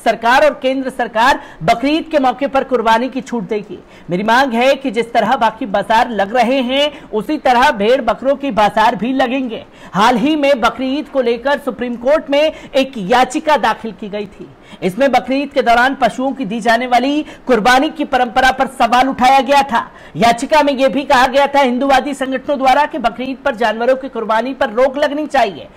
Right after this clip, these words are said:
याचिकाकर्ता ने बकरीद में दी जाने वाली कुर्बानी को असंवैधानिक बताया था। इसमें गृह मंत्रालय, कानून मंत्रालय, पर्यावरण और वन मंत्रालय और पशु कल्याण बोर्ड को प्रतिवादी बनाया गया था।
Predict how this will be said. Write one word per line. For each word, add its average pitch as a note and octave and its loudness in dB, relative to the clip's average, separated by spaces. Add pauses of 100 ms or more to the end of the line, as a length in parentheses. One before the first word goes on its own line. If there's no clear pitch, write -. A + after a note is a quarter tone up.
(220)
याचिकाकर्ता B3 2
ने C#4 2
बकरीद B3+ -2
में C4+ -2
दी A#3 -6
जाने A3+ 2
वाली B3 2
कुर्बानी A#3 0
को C#4+ 0
असंवैधानिक A#3+ 0
बताया D4 4
था। A#3 -8 (320)
इसमें B3 0 (120)
गृह A3+ 2
मंत्रालय, C4+ -2
कानून A#3+ -4
मंत्रालय, A#3+ 0
पर्यावरण B3 0 (120)
और C#4 4 (280)
वन D#4+ 4
मंत्रालय C#4 4
और D4 4
पशु D4+ 2
कल्याण C4 0
बोर्ड A#3+ 0
को D#4 0
प्रतिवादी B3+ 0 (160)
बनाया G#3+ 2
गया G3+ -2
था। - -14